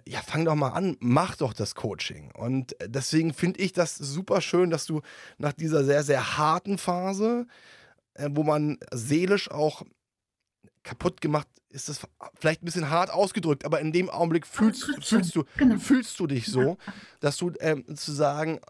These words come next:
Speaker 1: von dieser Abwärtsspirale wieder nach oben gekommen bist und heute, heute ein glücklicher Mensch bist und vor allen Dingen, und das finde ich gut,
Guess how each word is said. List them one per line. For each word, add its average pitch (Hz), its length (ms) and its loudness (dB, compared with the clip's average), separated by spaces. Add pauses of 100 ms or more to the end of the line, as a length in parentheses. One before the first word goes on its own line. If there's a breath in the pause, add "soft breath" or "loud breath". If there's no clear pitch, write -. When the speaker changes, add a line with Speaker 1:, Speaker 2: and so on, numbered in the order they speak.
(320)
Speaker 1:
von 160 160 -2
dieser 147 260 0
Abwärtsspirale 151 1300 0 (160)
wieder 147 180 -2
nach 151 140 -2
oben 165 320 0
gekommen 120 280 -2
bist 147 300 -8 (340 loud breath)
und 123 120 -4
heute, 143 420 0
heute 135 180 2
ein 135 60 4
glücklicher 139 300 0
Mensch 147 260 -2
bist 143 220 -6
und 139 120 -8
vor 139 180 -4
allen 151 240 -6
Dingen, 151 180 -4 (360 loud breath)
und - 320 -8
das 135 140 -6
finde - 240 -2
ich 135 220 -4 (800)
gut, 175 320 0